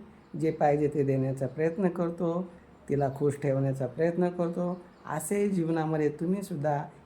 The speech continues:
एकमेकाला समजून घ्या. हा व्हि-, व्हिडिओच्या माध्यमातून एकच सांगावंसं वाटतं की पती पत्नीमध्ये एकमेकांना समजून जर तुम्ही घेतलं, तर वाद होणारच नाही,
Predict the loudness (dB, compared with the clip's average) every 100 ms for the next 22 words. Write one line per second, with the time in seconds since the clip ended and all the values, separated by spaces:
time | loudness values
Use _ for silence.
0 | -4 0 0 2 0 0 0 2 0 -2
1 | 0 4 4 6 4 0 -6 -18 -20 -20
2 | -20 -20 -4 2 4 6 4 2 -2 0
3 | 2 2 4 4 4 4 4 4 4 4
4 | 4 2 0 2 0 0 0 2 2 4
5 | 4 4 0 0 0 -4 -6 -6 -14 -20
6 | -20 -16 -2 0 0 -2 -6 -16 2 4
7 | 4 2 0 0 0 0 2 2 4 4
8 | 2 -4 -6 -2 0 0 0 0 -2 -2
9 | -2 -4 -4 -2 0 2 2 2 4 2
10 | 2 0 0 0 -2 -2 -2 0 -2 -6
11 | -20 -20 -12 -2 2 2 2 2 2 4
12 | 4 0 -2 -4 -2 0 0 0 -4 -6
13 | -6 -8